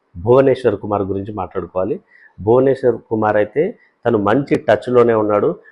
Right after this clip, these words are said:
మరి తన పాత టీమ్మేట్స్ని చకచకా డగౌట్కి పంపిస్తాడో లేదో అనేది చూడాల్సి ఉంటుంది. వీటికి తోడు, ఆ, కృణాల్ పాండ్యా ఉన్నాడు స్పిన్లో. కృణాల్ పాండ్యాకి ఇక్కడ ఇంకొక అడ్వాంటేజ్ ఏంటంటే,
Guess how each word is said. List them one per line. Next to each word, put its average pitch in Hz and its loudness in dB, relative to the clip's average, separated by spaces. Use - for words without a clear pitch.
మరి 101 -2
తన 101 -2
పాత 123 4
టీమ్మేట్స్ని 117 0
చకచకా 123 2
డగౌట్కి 110 2
పంపిస్తాడో 107 0
లేదో 98 4
అనేది 98 -2
చూడాల్సి 104 2
ఉంటుంది. 85 -8
వీటికి 131 2
తోడు, 131 2
ఆ, - -8
కృణాల్ 147 6
పాండ్యా 104 4
ఉన్నాడు 85 -4
స్పిన్లో. 92 -6
కృణాల్ 143 2
పాండ్యాకి 135 2
ఇక్కడ 123 2
ఇంకొక 123 2
అడ్వాంటేజ్ 110 0
ఏంటంటే, 95 -6